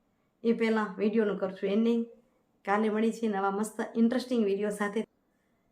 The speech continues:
આજ આપ સૌને જય શ્રી કૃષ્ણ, જય જય ગરવી ગુજરાત, જય ભારત અને જય હિન્દ.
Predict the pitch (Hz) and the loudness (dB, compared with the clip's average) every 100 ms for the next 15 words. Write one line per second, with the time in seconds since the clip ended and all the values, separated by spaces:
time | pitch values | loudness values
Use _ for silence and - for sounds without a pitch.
0 | _ _ _ 208 226 202 196 - 196 190 | _ _ _ 2 2 2 -2 -4 -4 -4
1 | 185 185 233 233 214 240 240 - 180 190 | -2 -2 0 -2 -4 -6 -8 -8 -4 0
2 | 208 202 220 220 202 226 - 208 185 175 | 0 0 0 0 0 0 0 -4 -4 -2
3 | 202 - 190 185 190 202 226 | -4 -4 -2 -2 0 0 0